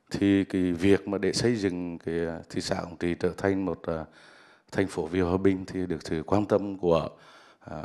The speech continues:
các đồng chí lãnh đạo Sở Văn hóa, đặc biệt các đồng chí lãnh đạo tỉnh, để làm sao những cái hoạt động này nó diễn ra một cái, theo định kỳ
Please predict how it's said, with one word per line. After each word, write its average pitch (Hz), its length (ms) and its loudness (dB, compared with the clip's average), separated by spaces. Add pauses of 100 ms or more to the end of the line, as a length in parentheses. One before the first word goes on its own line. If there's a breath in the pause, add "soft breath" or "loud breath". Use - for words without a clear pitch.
(140)
các - 100 -10
đồng 80 80 -10
chí 76 160 -6
lãnh 80 180 -6
đạo 82 140 -4
Sở 85 180 -6
Văn 90 160 0
hóa, 85 200 -6
đặc - 120 -6
biệt 87 140 -4 (300)
các 80 80 -8
đồng 78 100 -12
chí 76 120 -12
lãnh 80 200 -8
đạo 80 140 -6
tỉnh, - 180 -6 (460 soft breath)
để 78 240 -8 (560)
làm 98 200 6
sao 110 240 6
những 98 120 0
cái 85 120 0
hoạt 87 160 2
động 95 180 4
này 101 220 2 (680)
nó 80 200 -6
diễn 82 260 -4
ra 101 180 -2
một 95 240 -6
cái, 80 100 -4 (580 soft breath)
theo 95 180 6
định 101 160 2
kỳ 101 300 6